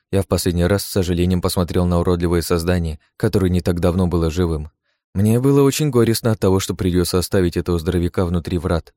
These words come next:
Сколько же миллионов за него могут выложить? Правда, вынести такой груз из подземелья было не по силам даже с помощью дабл эс рангового охотника,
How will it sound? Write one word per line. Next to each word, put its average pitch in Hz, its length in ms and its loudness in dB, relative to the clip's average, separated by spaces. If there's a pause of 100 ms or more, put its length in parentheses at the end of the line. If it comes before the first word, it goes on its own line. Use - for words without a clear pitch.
(260)
Сколько - 380 -2
же 123 120 2
миллионов 127 460 2
за 120 100 0
него 120 220 0
могут 117 280 0
выложить? 110 600 -2 (640)
Правда, 156 400 4
вынести 156 360 4
такой 143 280 2
груз 139 280 0
из 113 80 -6
подземелья 104 500 2
было 98 220 4
не 92 100 2
по 92 160 0
силам 98 320 2
даже 90 220 2
с - 40 -10
помощью 90 380 0
дабл 90 300 2
эс 85 100 -2
рангового 90 500 0
охотника, 90 540 -6